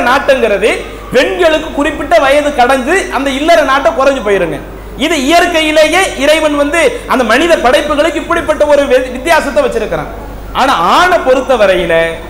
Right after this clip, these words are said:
குறிப்பிட்ட சில வயது கடந்தாலும் அவனுக்கு இல்லறத்தின் மீது ஒரு நாட்டம்ங்கிறது இருக்குது. அதனால தான் இன்னைக்கு பேப்பர்ல பாத்தீங்கன்னு சொன்னா, எத்தனையோ above sixty,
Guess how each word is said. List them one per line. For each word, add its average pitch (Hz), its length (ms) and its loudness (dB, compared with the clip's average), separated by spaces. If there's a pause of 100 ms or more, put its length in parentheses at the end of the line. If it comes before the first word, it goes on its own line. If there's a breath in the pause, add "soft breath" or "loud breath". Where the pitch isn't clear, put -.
(440)
குறிப்பிட்ட 254 640 -4
சில 285 100 0 (120)
வயது 285 360 4
கடந்தாலும் 233 640 0 (480)
அவனுக்கு 285 380 0 (180)
இல்லறத்தின் 320 600 2
மீது 277 240 -2
ஒரு 294 180 0
நாட்டம்ங்கிறது 277 680 0
இருக்குது. 165 320 -4 (520)
அதனால 302 320 2
தான் 302 200 0
இன்னைக்கு 285 280 0
பேப்பர்ல 285 420 2 (120)
பாத்தீங்கன்னு 247 500 -2
சொன்னா, 185 220 -2 (600)
எத்தனையோ 262 380 0 (200)
above 294 200 4 (100)
sixty, 240 360 -6